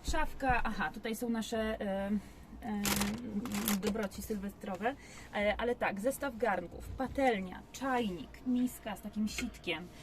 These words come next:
ekspres do kawy, e, ekspres do kawy na kapsułki,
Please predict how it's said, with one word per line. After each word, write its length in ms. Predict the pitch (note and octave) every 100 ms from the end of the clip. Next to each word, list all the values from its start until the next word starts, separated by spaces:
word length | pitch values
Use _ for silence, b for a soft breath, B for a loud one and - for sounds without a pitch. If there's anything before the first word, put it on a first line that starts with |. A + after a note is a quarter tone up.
| B B
ekspres 560 | B3 B3 - - A#3+ G3
do 140 | A#3+
kawy, 680 | - B3 A3 E3+ F3+ F3 F3+ -
e, 440 | F#3+ F#3+ F#3+ F#3+ G3+
ekspres 360 | A3 G#3+ - G#3
do 120 | A#3+
kawy 360 | A#3+ A#3 F#3+ G#3
na 120 | G#3+
kapsułki, 680 | G#3 - - A#3+ G3+ F3+